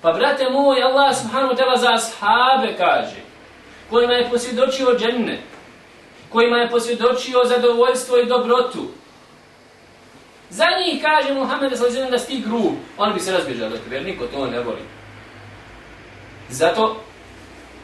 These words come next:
moraš se odgojiti. I ja i ti.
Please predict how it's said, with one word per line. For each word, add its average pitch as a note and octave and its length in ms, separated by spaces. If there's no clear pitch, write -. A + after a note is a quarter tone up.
moraš F#3+ 320
se F3+ 100
odgojiti. - 380
I D#3+ 120
ja G#3+ 320
i C#3 80
ti. C3+ 220